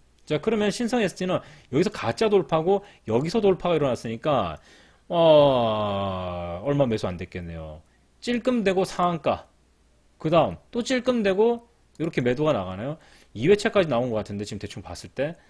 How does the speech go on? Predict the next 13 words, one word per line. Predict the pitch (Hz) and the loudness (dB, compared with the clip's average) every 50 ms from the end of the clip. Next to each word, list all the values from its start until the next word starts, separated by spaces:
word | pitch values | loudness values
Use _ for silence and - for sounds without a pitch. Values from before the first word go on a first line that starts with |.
| _ _ _ _ | _ _ _ _
네, | - 85 82 76 71 71 71 _ _ _ _ - | -14 -14 -14 -14 -14 -18 -20 _ _ _ _ -4
여기서 | 95 101 117 139 170 185 - - 214 220 220 220 - _ _ _ _ - _ _ _ - - - | 0 2 2 2 0 -2 0 2 0 0 0 -2 -8 _ _ _ _ -20 _ _ _ -20 -20 -20
상한가 | - - - 160 156 156 151 147 143 - 92 80 76 - _ _ _ _ | -18 -10 -4 -2 -2 -2 -2 -4 -4 -4 -4 -4 -6 -10 _ _ _ _
찔끔 | - - 202 202 202 226 220 202 | -10 -4 -4 -4 -2 -2 -2 -2
매수. | 156 101 95 - 90 80 73 71 71 69 67 - _ _ _ _ _ _ _ _ _ _ | -2 -4 -6 -8 -12 -14 -16 -16 -18 -18 -20 -20 _ _ _ _ _ _ _ _ _ _
자, | - - - | -20 -12 -8
요거는 | 101 123 147 180 185 185 | -6 -4 -4 -4 -4 -6
조금 | - 190 - - 160 | -6 -8 -8 -8 -10
아쉽습니다. | - 82 95 113 - - 170 - - 151 120 117 110 - - - - | -6 -6 -4 0 0 0 0 0 -4 -4 -4 -6 -6 -8 -12 -16 -6
아쉬운 | - 117 160 180 170 - 214 196 160 | 0 2 2 2 4 2 0 0 0
종목이네요. | 143 123 110 104 95 92 87 95 120 139 165 - - - - - - - - | -2 -4 -4 -6 -10 -10 -10 -10 -10 -10 -12 -14 -18 -20 -20 -20 -16 -6 -2
에너터크, | 139 185 233 226 226 226 208 - - 175 147 | 0 2 0 0 0 -2 -4 0 0 0 0
쇼소프트테크, | 143 - 208 202 202 - 190 - - - - - - 143 127 - - - - 101 92 87 80 73 | 2 2 0 0 2 0 -4 -4 -4 -18 -18 -10 -6 -6 -6 -6 -8 -6 -6 -6 -6 -6 -10 -12